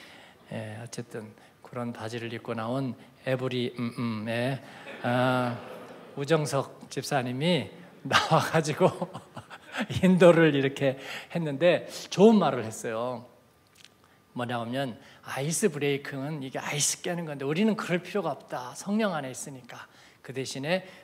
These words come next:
물을 주는 거다. 그래서 워터링이라고 그랬는데, 예, 어디서 듣고 온 거예요? 본인이 쓴 말이에요. 본인이 썼다면 굉장히 훌륭한 거고, 예, 따왔다고 해도 훌륭해요.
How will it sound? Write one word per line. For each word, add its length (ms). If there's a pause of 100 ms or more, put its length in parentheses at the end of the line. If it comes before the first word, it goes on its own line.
물을 400
주는 300
거다. 420
그래서 320
워터링이라고 1040
그랬는데, 640 (640)
예, 460 (100)
어디서 400 (220)
듣고 300
온 100
거예요? 200
본인이 360
쓴 180
말이에요. 340 (960)
본인이 380
썼다면 400
굉장히 400
훌륭한 460
거고, 500 (260)
예, 180
따왔다고 540
해도 180
훌륭해요. 760